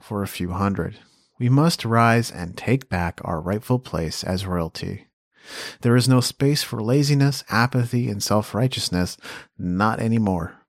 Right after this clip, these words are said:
because that is exactly what led to this situation we have been facing in twenty twenty and twenty twenty-one. It's not a health crisis, it's an identity crisis. You were not meant to live off the scraps left behind by the trailblazing warriors.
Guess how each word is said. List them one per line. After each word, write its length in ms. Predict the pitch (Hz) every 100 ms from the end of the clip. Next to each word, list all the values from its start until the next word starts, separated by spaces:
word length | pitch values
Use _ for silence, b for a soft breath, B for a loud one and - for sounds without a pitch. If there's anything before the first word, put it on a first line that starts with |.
| -
because 320 | 107 107 101
that 180 | 104 107
is 120 | 104
exactly 560 | 98 - 95 117 - 113
what 200 | 104 104
led 180 | 95 -
to 80 |
this 160 | 110 92
situation 920 | - 104 - 104 113 151 - 113 117 B B B
we 100 | 139
have 220 | 143 156 135
been 160 | 123
facing 500 | - 110 110 - 117
in 160 | 98 87
twenty 260 | - 117
twenty 300 | 117 110 113
and 240 | - 95 92
twenty 240 | - 98
twenty-one. 640 | 95 95 98 90 82 90 - _ _ _
It's 200 | 120 -
not 480 | 123 139 160 160 -
a 100 | 131
health 220 | 127 147
crisis, 680 | - 92 85 - 90 - - _ _
it's 200 | 139 135
an 80 | 120
identity 500 | 113 104 107 95 90
crisis. 720 | - 82 107 - 117 - - _ _ _ B B B B
You 120 | 170
were 80 | 185
not 200 | 160 147
meant 220 | 139 135
to 100 | 135
live 240 | 117 120 117
off 280 | 113 107
the 80 | 104
scraps 500 | - - 107 107 -
left 180 | 107 -
behind 460 | 107 98 101 107 101
by 80 |
the 100 | 90
trailblazing 680 | - 110 104 110 101 101 101
warriors. 540 | 92 95 110 120 120